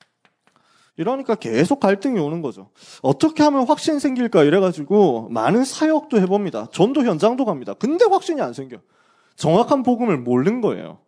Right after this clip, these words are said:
이렇게 해가지고 계속 다닙니다. 심지어 선교까지 가봅니다.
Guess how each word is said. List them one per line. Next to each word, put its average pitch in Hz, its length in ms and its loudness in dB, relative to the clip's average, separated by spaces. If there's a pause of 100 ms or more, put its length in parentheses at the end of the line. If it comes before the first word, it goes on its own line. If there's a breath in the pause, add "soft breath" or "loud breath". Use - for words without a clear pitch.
(340 soft breath)
이렇게 240 300 4
해가지고 208 280 2
계속 165 300 -6
다닙니다. 202 400 0
심지어 190 680 0
선교까지 285 640 0
가봅니다. 139 520 -6